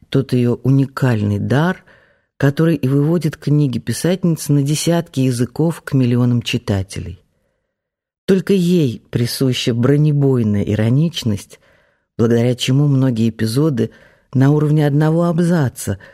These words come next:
перетекают из высокой трагедии в почти что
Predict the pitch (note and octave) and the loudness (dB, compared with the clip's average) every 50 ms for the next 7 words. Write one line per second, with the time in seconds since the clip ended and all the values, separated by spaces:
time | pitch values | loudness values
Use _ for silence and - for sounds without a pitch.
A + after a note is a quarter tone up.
0 | _ _ _ - C3+ C3+ C3+ B2+ - B2+ - - D3+ C#3 C3 B2 - - A#2+ A#2 | _ _ _ 0 0 0 0 0 -4 -4 -2 0 0 0 0 0 -2 -2 -2 -2
1 | A#2 A#2 A#2+ - - C3+ A#2 - - A2 - - A2+ A2+ A#2 B2 D3 E3+ F#3 F3+ | 0 0 -2 0 0 -2 -2 0 -2 -4 -2 0 -2 0 0 0 0 0 0 0
2 | D3 A#2+ A2+ G#2 G#2 - _ _ _ _ _ _ _ _ _ - - - A#2+ A#2+ | 0 0 -2 -2 -2 -4 _ _ _ _ _ _ _ _ _ -8 -2 -2 0 0
3 | - - - - D3+ D3 - - - C#3 | -2 -4 -4 -2 -2 -2 -2 -4 -4 -4